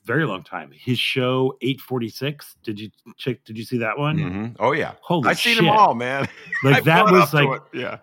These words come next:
Speaker 1: yeah, and, like, Eight forty-six was incredible. That was his response to, you know, to the George Floyd murder, and it happened during the lockdown, and he had, he had a private show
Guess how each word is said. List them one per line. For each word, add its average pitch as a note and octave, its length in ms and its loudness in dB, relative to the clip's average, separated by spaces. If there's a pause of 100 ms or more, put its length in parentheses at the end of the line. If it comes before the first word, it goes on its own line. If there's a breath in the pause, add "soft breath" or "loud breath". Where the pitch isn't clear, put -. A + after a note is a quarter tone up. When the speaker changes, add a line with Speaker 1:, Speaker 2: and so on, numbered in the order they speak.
Speaker 1:
yeah, D#3 400 4
and, D3+ 140 4
like, D#3 120 4
Eight E3 200 -2
forty-six - 560 -4
was F3 180 -6
incredible. F3+ 600 -4
That G2+ 140 -8
was B2 140 -6
his C3+ 220 -6
response - 600 -6
to, G#2+ 600 -4
you A2+ 140 -8
know, G2 80 -10
to - 100 -12
the A2 120 -6
George G#2+ 280 -10
Floyd E3 320 -10
murder, D#2+ 360 -14
and G2 280 -16
it F#2 240 -14
happened G#2+ 400 -6
during A2 400 -8 (220)
the A#2 120 -10
lockdown, A2+ 520 -6
and E2 80 -14
he E2+ 80 -16
had, G2+ 300 -14 (120)
he G#2+ 320 -10
had F#2+ 220 -12
a D#2+ 60 -20 (340)
private B2+ 360 -6
show A#2+ 520 -4